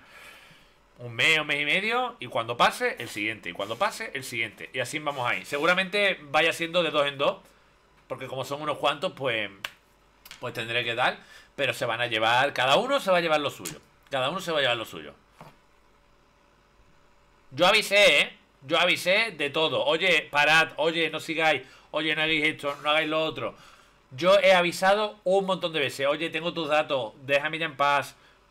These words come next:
Que no te, es que yo, a mí no me interesa esto, porque me cuesta dinero, dinero que seguramente no voy a recuperar, y me cue-, y, y me cuesta tiempo, que yo no tengo tiempo, que yo el tiempo que tengo libre es pa pasarlo con mis hijos, tío, que tengo una niña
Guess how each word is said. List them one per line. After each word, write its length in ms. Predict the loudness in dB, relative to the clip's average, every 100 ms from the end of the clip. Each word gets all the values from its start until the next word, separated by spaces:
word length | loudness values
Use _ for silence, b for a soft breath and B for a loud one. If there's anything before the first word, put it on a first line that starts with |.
| _ -10
Que 100 | -8
no 100 | -8
te, 120 | -10 -10
es 120 | -6
que 120 | -4
yo, 180 | -2 -2
a 60 | -2
mí 80 | -2
no 40 |
me 80 | -4
interesa 320 | -4 -2 0
esto, 340 | -2 -4 -10 -10 _
porque 200 | -8 -4
me 100 | -2
cuesta 320 | -2 0 0
dinero, 460 | 0 2 2 2 -2
dinero 300 | -4 -4 -4
que 80 | -4
seguramente 420 | -4 -6 -6 -4
no 80 | -2
voy 80 | 0
a 40 |
recuperar, 580 | -2 -4 0 2 4 2 -10 B B B B
y 140 | -6
me 120 | -4 -2
cue-, 220 | -2 -4
y, 300 | -4 -4 -6
y 20 |
me 140 | -8 -6
cuesta 300 | -2 0 0
tiempo, 320 | -2 -2 -6
que 80 | -4
yo 80 |
no 80 | -4
tengo 160 | -4 -4
tiempo, 320 | -4 -4 -4
que 80 | -4
yo 80 | -4
el 80 |
tiempo 200 | -4 -6
que 60 | -4
tengo 160 | -6 -4
libre 240 | -2 -2
es 60 | -2
pa 100 | -2
pasarlo 300 | -2 -2 -4
con 100 | -6
mis 180 | -8
hijos, 220 | -8 -6 -4
tío, 140 | -4
que 80 | -4
tengo 160 | -6
una 120 | -4 -4
niña 480 | -4 -6 -6 -6